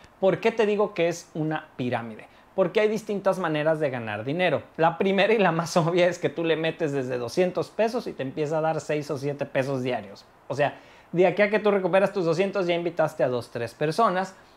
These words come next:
¿Qué fue lo que a ti te pasó? Seguramente tú instalaste la aplicación porque un compañero de tu trabajo o algún pariente te dijo, "Ay, métele aquí dinero y vas a ver cómo ganas". La segunda es porque completas ciertas tareas diarias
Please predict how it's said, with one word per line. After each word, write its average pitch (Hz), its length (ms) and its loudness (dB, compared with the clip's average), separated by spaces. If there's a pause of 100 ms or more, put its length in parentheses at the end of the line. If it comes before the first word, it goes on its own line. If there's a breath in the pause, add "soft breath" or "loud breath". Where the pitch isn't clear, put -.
(160)
¿Qué 262 160 4
fue 269 320 4
lo 269 180 2
que 214 60 0
a 190 80 0
ti 185 100 -4
te 190 140 -2
pasó? 214 360 2
Seguramente 311 680 0
tú 277 120 -2
instalaste 247 420 0
la 226 80 2
aplicación 214 600 -2
porque 175 220 0
un 180 100 4
compañero 175 540 0
de 165 80 2
tu 147 120 -8
trabajo 165 600 0
o 170 100 4
algún 156 280 -2
pariente 160 480 2
te 147 140 -4
dijo, 147 320 -2 (340 loud breath)
"Ay, 339 300 4
métele 330 360 -2
aquí 277 180 0
dinero 269 300 2
y 254 40 -4
vas 233 200 -2
a 233 60 2
ver 226 180 0
cómo 208 240 0
ganas". 120 400 0 (320)
La 160 260 2
segunda 226 800 2 (320 loud breath)
es 147 120 -4
porque - 580 -4
completas 160 920 0
ciertas 160 640 -2
tareas 147 440 0
diarias 165 600 2